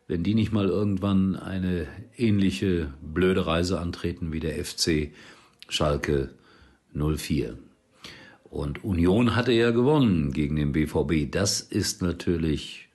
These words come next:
sensationell, was man da an der alten Försterei leistet. Und ich dachte schon heute, endlich kommt mal kein Schalke-Gag bei mir an, aber dann irgendwann, äh, am frühen Abend kam dann doch einer an. Achtung, Fidel Castro muss dran glauben, weil er einen blau-weißen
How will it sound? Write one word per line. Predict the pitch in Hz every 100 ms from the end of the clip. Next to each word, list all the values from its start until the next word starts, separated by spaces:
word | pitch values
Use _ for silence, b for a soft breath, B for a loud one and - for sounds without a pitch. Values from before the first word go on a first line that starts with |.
| _
sensationell, | - 87 82 69 65 - 69 67 64
was | 69 -
man | 78 71
da | 78 80 B B B B
an | - 80
der | 80 -
alten | 85 - 80 78
Försterei | - 82 78 - 76 76 78 82 - _
leistet. | - 82 87 110 - - 67 - B B B B _
Und | - 107
ich | 101 -
dachte | - 151 - - 117
schon | 113 95
heute, | 87 101 139 160 - - _ _ _ _ _ _ _ - -
endlich | 131 110 -
kommt | 113 110
mal | 104 98
kein | - 165 151
Schalke-Gag | - 143 131 82 87 -
bei | 78 78
mir | 87 78
an, | 104 95
aber | 85 85 82 B B B B B B B
dann | 76 80
irgendwann, | 85 90 85 82 82
äh, | 85 78 76 90
am | 82 76 73
frühen | - 104 90
Abend | 80 90 87 80
kam | 90
dann | 85 80
doch | 101 87
einer | 71 73 71
an. | 80 98
Achtung, | 85 92 - 98
Fidel | 98 - 92 80
Castro | - - - 82
muss | 76 73
dran | - 78
glauben, | 78 76 80 90
weil | 80
er | 78
einen | 78
blau-weißen | 85 82 82 76 80